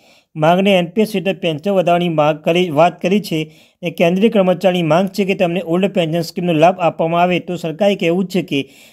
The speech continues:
જૂની પેન્શન માંગને પૂરી, અ, પૂરી ન કરી શકે તે, પરંતુ એ કર્મચારી પોત-, તેમના છેલ્લા પગારની પચાસ ટકા રકમ પેન્શન તરીકે આપી શકે છે.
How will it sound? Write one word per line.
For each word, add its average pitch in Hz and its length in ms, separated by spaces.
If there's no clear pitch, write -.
જૂની 185 280
પેન્શન 185 480
માંગને 165 320
પૂરી, 175 360
અ, 143 260
પૂરી 185 260
ન 175 180
કરી 190 200
શકે 185 280
તે, 175 140
પરંતુ 196 580
એ 190 140
કર્મચારી 175 480
પોત-, 160 360
તેમના 165 220
છેલ્લા 160 380
પગારની 202 440
પચાસ 175 320
ટકા 190 380
રકમ 160 300
પેન્શન 160 280
તરીકે 170 360
આપી 156 220
શકે 190 280
છે. 214 200